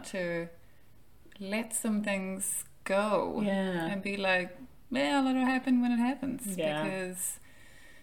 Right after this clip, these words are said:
Speaker 1: I can't be everything for everyone, and I'm, I am allowed to have a break.
Speaker 2: That's good.
Speaker 1: It's funny because today, so this is the day, our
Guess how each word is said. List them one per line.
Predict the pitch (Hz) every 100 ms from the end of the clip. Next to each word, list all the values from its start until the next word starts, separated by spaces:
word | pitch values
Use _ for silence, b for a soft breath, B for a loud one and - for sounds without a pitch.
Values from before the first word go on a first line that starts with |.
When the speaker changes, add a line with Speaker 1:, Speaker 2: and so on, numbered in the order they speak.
| b b
Speaker 1:
I | 190
can't | 185 190 180
be | 180
everything | 180 175 170 175
for | 170 175
everyone, | 170 170 170 175 160 - - -
and | 175 165 151 - - -
I'm, | 175 180 -
I | 165 165
am | 160
allowed | 165 165 165 175 165 160 170 - -
to | -
have | 180 170
a |
break. | 160 180 254 233 - - - - - -
Speaker 2:
That's | -
good. | - 262 208 - B B B B
Speaker 1:
It's | 226
funny | 254 254
because | 202 202 202
today, | - 208 202
so | 175 180
this | 180 175
is | 165
the | - 160
day, | 165 156 156 -
our | - 160